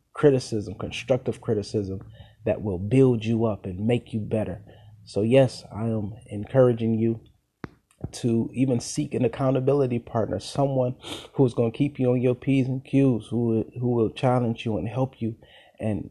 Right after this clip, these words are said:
and when you are struggling, that individual that you have selected as your accountability partner will call and check on you and say, "Hey, listen, uh, y-,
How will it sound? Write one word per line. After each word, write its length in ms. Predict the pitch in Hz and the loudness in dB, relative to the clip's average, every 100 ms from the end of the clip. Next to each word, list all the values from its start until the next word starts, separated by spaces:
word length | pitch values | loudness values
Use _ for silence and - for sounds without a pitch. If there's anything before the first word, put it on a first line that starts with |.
| - | -10
and 260 | 107 98 | -8 -4
when 260 | 104 123 123 | 0 2 2
you 200 | 117 127 | 2 2
are 100 | 110 | 2
struggling, 720 | - - 131 127 123 117 101 | 0 0 2 2 2 0 -2
that 200 | - 104 - | -4 -4 -4
individual 640 | 113 110 104 120 117 123 110 | -4 -4 0 0 2 0 0
that 220 | 107 104 | -2 -2
you 200 | 107 117 | -2 -2
have 220 | 120 104 | -2 -4
selected 480 | - 98 120 - 110 | -6 -2 0 2 2
as 140 | 107 | 4
your 80 | 104 | 2
accountability 720 | 104 127 117 107 120 131 123 | 0 0 0 2 2 2 -2
partner 340 | 113 123 107 107 | -4 -4 -2 -2
will 160 | 107 | -4
call 320 | - 123 120 | -4 0 0
and 100 | 110 | -2
check 220 | 101 127 120 | 0 0 0
on 80 | |
you 100 | 113 | -4
and 100 | 113 | -4
say, 160 | - 147 | -4 -2
"Hey, 320 | 143 139 - - - - | 0 0 -4 -20 -20 -6
listen, 340 | - 135 123 101 - _ _ - | -4 -2 -6 -12 -18 _ _ -16
uh, 40 | - | -10
y-, 420 | 95 101 - | -8 -8 -10